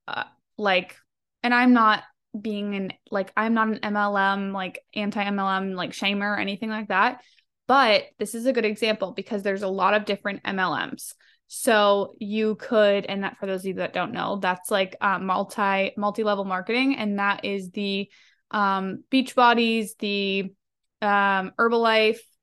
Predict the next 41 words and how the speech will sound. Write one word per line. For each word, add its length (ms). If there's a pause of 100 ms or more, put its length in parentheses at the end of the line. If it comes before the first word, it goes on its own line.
(120)
those 500
sort 240
of 80
things 240
that, 80
like, 160
the 100
selling. 600 (880)
So 540 (460)
I 120
say 180
that 180
because 720
your 140
first 440
one 500
that 140
you 180
do, 280
if 140
you 100
do 260
one 300
of 200
those 500
or 180
you 140
have 180
a 60
marketing 580
or 140
cleaning 400
business 360
or 120
whatever, 360
your 200
first 400
thing 180
that 80
you 160
announce 580